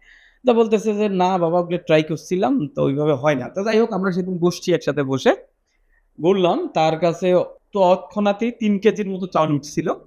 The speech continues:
এবং দেড়শো খানিক টাকা। তো তিন কেজি চাল যদি আপনি সব থেকে কম দামেও ধরেন বাংলাদেশে একশো বিশ টাকা হয় এবং দেড়শো টাকা আরও যদি যোগ করি দুইশো সত্তর টাকা।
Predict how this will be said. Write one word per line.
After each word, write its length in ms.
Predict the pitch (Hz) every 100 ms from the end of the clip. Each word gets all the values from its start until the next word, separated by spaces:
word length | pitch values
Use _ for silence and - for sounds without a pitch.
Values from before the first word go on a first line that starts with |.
| -
এবং 360 | 147 147 143 - -
দেড়শো 360 | 151 233 -
খানিক 220 | 208 180 -
টাকা। 240 | 131 104 - _ _ _ _ _
তো 60 | 147
তিন 280 | - 220 220
কেজি 240 | 233 240
চাল 260 | 220 220 214
যদি 260 | 220 220
আপনি 320 | 202 - 208
সব 180 | 208 202 -
থেকে 160 | 202 208
কম 320 | - 190 190
দামেও 280 | 190 190 202
ধরেন 300 | 170 170 180
বাংলাদেশে 460 | 151 147 147 160 262 185 _ _ -
একশো 220 | 165 180
বিশ 200 | 165 156
টাকা 260 | 156 135
হয় 180 | 135 160
এবং 360 | - 156 156 143
দেড়শো 300 | 160 - 147
টাকা 260 | 143 160
আরও 140 | 151 139
যদি 220 | 139 135
যোগ 120 | 135 -
করি 180 | 156 302 - _ _ _
দুইশো 280 | 143 196 226
সত্তর 280 | 196 - 151
টাকা। 320 | - 117